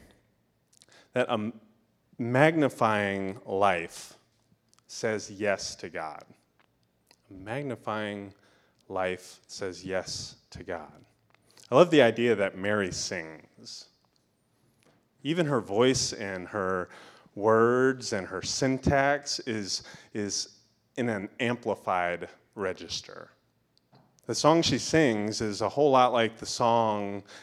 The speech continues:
that Hannah sang when Samuel was born. And you can go back this week and look at that in First Samuel two.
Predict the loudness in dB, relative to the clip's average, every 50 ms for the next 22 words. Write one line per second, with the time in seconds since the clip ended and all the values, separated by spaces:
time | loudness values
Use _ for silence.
0 | -12 _ 0 0 0 0 -2 -4 0 0 2 2 2 0 0 -2 -4 -4 -4 -4
1 | -4 -6 -6 -6 -6 -6 -6 -6 -8 -10 -12 -18 -20 -20 -14 -6 0 2 2 2
2 | 2 2 0 -2 -2 -4 -4 -8 -10 -12 -14 -12 -10 -10 -10 -8 -8 -8 -6 -6
3 | -4 -4 -2 -2 0 0 -2 -2 -2 -6 -12 -12 -10 -10 -12 -12 -12 -12 -12 -10
4 | -12 -10 -12 -10 -8 -8 -8 -8 -10 -16 -16 -10 -10 -10 -8 -8 -8 -8 -8 -10
5 | -10 -10 -12 -12 -12 -10 -10 -8 -8 -10 -12